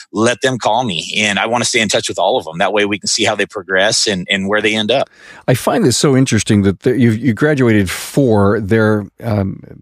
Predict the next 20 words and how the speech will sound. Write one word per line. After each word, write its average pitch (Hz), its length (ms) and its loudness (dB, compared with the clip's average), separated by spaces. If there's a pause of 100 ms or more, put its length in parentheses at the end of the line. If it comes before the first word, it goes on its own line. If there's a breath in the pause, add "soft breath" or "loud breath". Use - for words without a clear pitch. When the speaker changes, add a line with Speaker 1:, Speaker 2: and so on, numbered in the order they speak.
(480 loud breath)
Speaker 2:
there 135 80 2
are - 40 2
four 175 380 2
very 160 500 2
unique 127 560 2
individuals 101 880 0
inside 98 420 0
the 101 160 4
industry 101 340 0
that 90 140 2
have 90 140 0
gone 107 280 2
through 98 380 2
this 104 240 2
workshop, 95 640 0 (400 loud breath)
and 131 160 4
they 131 120 2
can 151 400 2
start 131 540 0 (280)
a 117 300 4